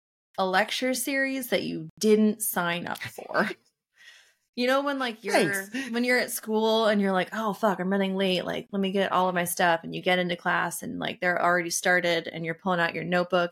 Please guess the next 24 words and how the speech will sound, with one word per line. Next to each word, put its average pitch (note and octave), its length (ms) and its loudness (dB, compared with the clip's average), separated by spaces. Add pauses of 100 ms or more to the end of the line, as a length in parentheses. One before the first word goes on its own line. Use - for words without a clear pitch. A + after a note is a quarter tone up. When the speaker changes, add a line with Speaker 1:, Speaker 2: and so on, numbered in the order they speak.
Speaker 1:
and D#3+ 100 -8
your D3+ 100 -10
pens E3 560 -4
or F3 100 -8
your D#3+ 200 -10
laptop E3+ 640 -2
and D#3+ 100 -14
you're D#3 140 -10
like, D#3 200 -8
"Shit, F3+ 320 0
I'm D#3 140 -8
so E3 220 -4
behind. D#3+ 460 -4
Like, - 180 -10
I D3+ 60 -8
gotta D#3+ 180 -6
catch D#3+ 240 -10
up." D3+ 200 2 (640)
And F#3+ 140 -2
you F3 60 -2
start F3+ 280 2
listening G3+ 500 -2
to A3 180 -2
it A3 240 2